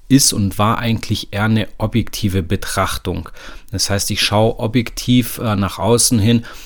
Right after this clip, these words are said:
was fehlt mir denn in den, äh, unterschiedlichen Bereichen und dann merke ich ziemlich schnell,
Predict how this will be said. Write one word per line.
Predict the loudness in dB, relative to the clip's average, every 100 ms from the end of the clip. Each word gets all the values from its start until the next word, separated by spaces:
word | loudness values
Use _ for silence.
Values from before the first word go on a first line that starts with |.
| -10 -2
was | 0 2
fehlt | 4 6
mir | 4
denn | 2 2
in | 4
den, | 2 2
äh, | -2 -4
unterschiedlichen | -2 0 0 0 0 -2 0 2
Bereichen | 2 2 0 0 0
und | 2
dann | 2 2
merke | 0 -2
ich | -6
ziemlich | -4 0 2 2
schnell, | 2 4 4